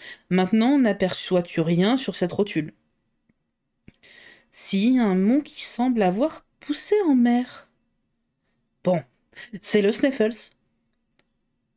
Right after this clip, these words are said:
Le Sneffels ? Lui-même, une montagne haute de cinq mille pieds, l'une des plus remarquables de l'île et à coup sûr la plus célèbre du monde entier,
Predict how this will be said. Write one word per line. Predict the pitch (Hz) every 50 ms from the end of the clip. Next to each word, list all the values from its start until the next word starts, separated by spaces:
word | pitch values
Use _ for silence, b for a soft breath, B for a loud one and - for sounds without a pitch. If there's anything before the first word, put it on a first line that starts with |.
| _ _
Le | - 151 160
Sneffels ? | 156 - - - 240 262 - - 233 320 - - - - - - - _ _ _ _ _ _ _ _ _ _ _ b b b b b b b - -
Lui-même, | 175 180 196 196 196 185 196 262 320 277 190 156 151 - B B B B B B B _
une | 226 226 214
montagne | 214 208 196 190 - 233 240 226 214 -
haute | - - 285 311 - 185
de | 185 208 208
cinq | 202 - - - 294 320 302 -
mille | 240 233 226 220 220
pieds, | - - - 180 175 202 - B B B B B B B B B B
l'une | - 180 175 196 214 226 233 208
des | 180 180 175
plus | - - - 175 165
remarquables | - 160 196 220 233 226 214 - - - 196 196 190 190 180 175
de | 170 170
l'île | 170 190 254 277 254 B B B B B B B
et | - 202 190
à | 175
coup | 180 - - 180
sûr | - - - 233 214
la | 185 160 170
plus | - - 208 208 208
célèbre | - - - - 185 170 165 180 220 233 202 185 180 180
du | 175 175 190 185
monde | 202 202 196 185
entier, | 180 180 - - - - - -